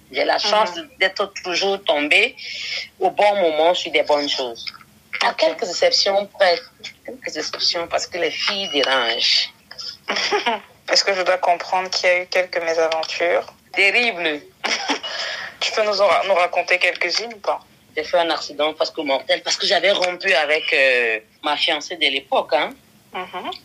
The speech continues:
Speaker 1: J'étais au volant, elle était assise à côté de moi, on venait de rompre et je devais la accompagner à l'aéroport. Et sur une côte, une petite côte comme ça, là, elle a attrapé le volant, euh, subitement. Elle a braqué vers la gauche et à la gauche, il y avait un ravin.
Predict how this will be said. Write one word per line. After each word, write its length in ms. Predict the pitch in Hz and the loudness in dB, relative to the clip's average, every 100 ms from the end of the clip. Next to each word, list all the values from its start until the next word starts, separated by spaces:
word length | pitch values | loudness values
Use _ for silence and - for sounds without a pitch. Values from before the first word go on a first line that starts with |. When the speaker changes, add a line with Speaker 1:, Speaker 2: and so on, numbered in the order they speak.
| _ - | _ -2
Speaker 1:
J'étais 300 | - - 165 | 0 2 2
au 200 | 151 131 | 2 0
volant, 240 | 131 127 | 0 2
elle 140 | 139 127 | 2 0
était 140 | - | 2
assise 320 | 139 - 139 131 | 2 0 -2 -2
à 80 | |
côté 320 | - 123 139 135 | -2 -4 -6 -6
de 80 | |
moi, 300 | 123 123 135 156 156 | -8 0 2 2 2
on 60 | 139 | 0
venait 240 | 135 143 | 0 -2
de 100 | 135 | 0
rompre 440 | 113 123 156 151 139 | 0 2 0 -2 -8
et 80 | |
je 100 | 123 | -4
devais 180 | 127 123 | -2 2
la 220 | 147 139 | 4 4
accompagner 480 | - 127 120 117 135 | 0 -6 -2 0 2
à 40 | 127 | 2
l'aéroport. 720 | 120 110 110 - 151 170 180 - - - - - | 2 0 -4 4 6 6 2 -12 -18 -18 -20 -4
Et 120 | 156 | -2
sur 840 | 147 - - - - - 175 160 143 175 185 | 0 -4 -6 -8 -6 -4 0 0 0 -2 -2
une 180 | 180 - - | -2 0 2
côte, 260 | 220 - - - - | 2 2 -2 -2 -6
une 160 | 165 | -10
petite 300 | - - - - | -8 -8 -10 -2
côte 180 | 180 - | -2 2
comme 200 | - 131 | -2 2
ça, 120 | 170 | 2
là, 100 | 160 147 | 4 4
elle 120 | 139 | 4
a 60 | 135 | 0
attrapé 460 | - - 139 160 | 0 -2 0 0
le 100 | 147 | -4
volant, 540 | 131 120 123 139 139 131 | -6 -4 2 4 6 4
euh, 200 | 123 120 | 2 0
subitement. 760 | - 147 127 - 123 131 160 180 - - - | -2 -2 -4 -6 -4 0 0 -2 -8 -4 0
Elle 120 | 156 | 2
a 100 | 143 | 2
braqué 580 | - - - - 170 - - - - 131 | 2 2 0 -2 -4 -6 -18 -20 -20 0
vers 240 | 139 143 | 0 2
la 160 | 135 131 | 0 0
gauche 300 | 123 175 - | 0 -2 2
et 100 | 165 | 2
à 60 | 156 | 4
la 160 | 156 | 2
gauche, 220 | 156 - - | 0 -4 0
il 60 | |
y 20 | 202 | 0
avait 160 | 202 | 2
un 160 | 220 220 | 2 4
ravin. 460 | 226 220 175 165 | 4 4 2 -2